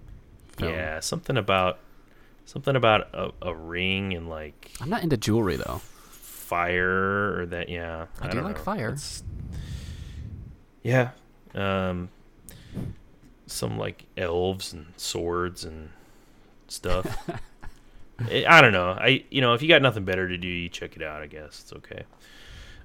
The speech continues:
Speaker 2: Um, <laughs>
Speaker 1: That's a, those are Christmas movies,
Speaker 2: Uh,
Speaker 1: by the way.
Speaker 2: yeah,
Speaker 1: See, they
Speaker 2: yeah,
Speaker 1: got elves in 'em.
Speaker 2: um,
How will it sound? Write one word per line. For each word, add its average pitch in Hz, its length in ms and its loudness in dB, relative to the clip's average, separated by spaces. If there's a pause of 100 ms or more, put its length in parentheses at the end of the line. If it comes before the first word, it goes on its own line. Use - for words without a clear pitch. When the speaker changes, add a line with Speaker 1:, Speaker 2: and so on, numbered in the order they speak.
Speaker 2:
Um, 98 480 6
<laughs> - 20 -18 (1200)
Speaker 1:
That's 139 140 2
a, 107 300 6
those 120 120 4
are 107 40 0
Christmas - 340 6
movies, 87 340 0
Speaker 2:
Uh, 127 380 12
Speaker 1:
by 85 80 -2
the 71 80 -2
way. 67 200 -4 (1700)
Speaker 2:
yeah, 180 240 8
Speaker 1:
See, - 80 -4
they - 160 -6
Speaker 2:
yeah, 101 60 0
Speaker 1:
got 98 140 2
elves 107 200 2
in 127 80 2
'em. 120 60 2
Speaker 2:
um, 120 240 -6